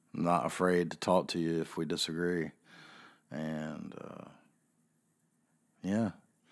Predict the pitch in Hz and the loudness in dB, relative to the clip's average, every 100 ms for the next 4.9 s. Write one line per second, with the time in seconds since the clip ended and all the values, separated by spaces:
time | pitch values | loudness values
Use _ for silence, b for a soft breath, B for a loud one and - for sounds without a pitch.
0 | B B B B B B 98 98 104 98 | B B B B B B 0 4 4 4
1 | 120 110 107 113 110 - 120 117 107 - | 6 6 6 2 4 6 6 6 4 4
2 | 113 107 107 120 117 104 107 104 104 98 | 4 4 2 2 0 0 -2 0 0 -2
3 | 95 95 107 101 101 - 113 110 110 113 | -4 -2 0 0 0 2 4 4 0 0
4 | 131 127 117 - 113 113 - - | 4 4 4 4 4 4 0 -6